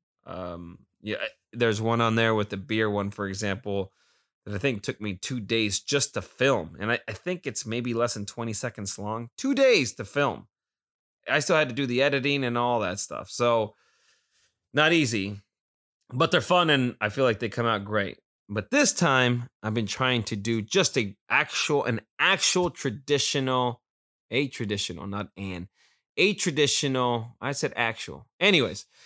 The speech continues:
a traditional magic trick with no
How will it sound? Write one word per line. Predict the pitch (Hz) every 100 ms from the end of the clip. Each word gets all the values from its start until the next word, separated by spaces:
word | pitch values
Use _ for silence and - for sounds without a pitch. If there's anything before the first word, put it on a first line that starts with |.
| - 151
a | 151
traditional | - 131 - 240 262 - 160 117 107 107 - _ _ _ _ _ _ _ 107
magic | 113 131 131 110 80
trick | - 80 - _ -
with | 110 101
no | 113 123 127 127 117